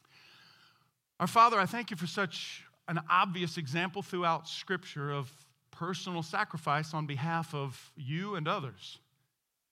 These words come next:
Father, help us live our lives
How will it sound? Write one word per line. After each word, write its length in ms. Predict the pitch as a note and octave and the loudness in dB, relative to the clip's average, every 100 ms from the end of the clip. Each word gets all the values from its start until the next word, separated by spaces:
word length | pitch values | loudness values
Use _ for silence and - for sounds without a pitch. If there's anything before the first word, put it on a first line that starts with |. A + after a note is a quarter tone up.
| _ | _
Father, 200 | F3+ F#3 | 2 4
help 300 | E3+ A#3+ - | 6 4 2
us 200 | A3 G3+ | 0 0
live 320 | G#3 F3+ A3+ G#3 | 0 2 4 4
our 240 | G3 F3+ | 4 4
lives 800 | F#3 F3+ C#3+ D#3 F3+ D#3+ - | 6 4 4 -2 -6 -10 -14